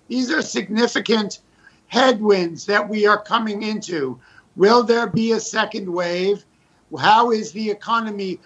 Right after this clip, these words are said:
going to react to being in this pandemic for now already six months and the reality setting in? And all those companies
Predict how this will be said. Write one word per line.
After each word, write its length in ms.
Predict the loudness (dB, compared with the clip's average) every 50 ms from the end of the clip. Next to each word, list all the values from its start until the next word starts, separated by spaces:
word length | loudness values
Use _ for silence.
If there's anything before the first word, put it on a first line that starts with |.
| -20 _ _ _ -8 -2
going 280 | 0 0 0 0 -2 -4 -6
to 160 | -6 -4 0
react 580 | 2 2 4 4 4 4 2 2 0 -6 _ _ _ _ _ _ _ _
to 340 | -8 -6 -4 -2 -2 -4 -4 _ _ _ _ _ _ _ _ _ _ _ _ _ _ _ _ _ _
being 420 | 4 6 6 6 4 2 0 -2
in 340 | 0 2 4 4 4 4 4
this 300 | 4 4 4 2 0 -4
pandemic 800 | -4 -2 0 0 0 0 -2 -2 0 0 0 0 -2 -4 -6 -6
for 260 | -6 -4 -2 -2 -2
now 520 | -2 0 2 2 4 4 4 4 2 0 _ _ -20 -10 _ 2
already 440 | 4 4 4 4 2 0 0 -4
six 400 | -6 -6 -6 -6 -6 -6 -6 -6
months 480 | 0 2 2 2 2 0 -6 -10 -16 -20 _ _ _ _ _ -8
and 180 | -6 -4 -2
the 100 | -2 -2
reality 680 | 0 0 2 2 4 4 4 4 2 0 -6 -8 -12 -14
setting 520 | -12 -10 -10 -8 -8 -8 -10 -12 -10 -10
in? 280 | -10 -10 -12 -14 -18 -20 _ _ _ _ _ _
And 120 | -8 -4 0
all 280 | 2 4 4 4 4
those 260 | 4 2 0 0 -2
companies 640 | -2 -2 0 0 0 -2 -6 -8 -6 -8 -8 -8 -10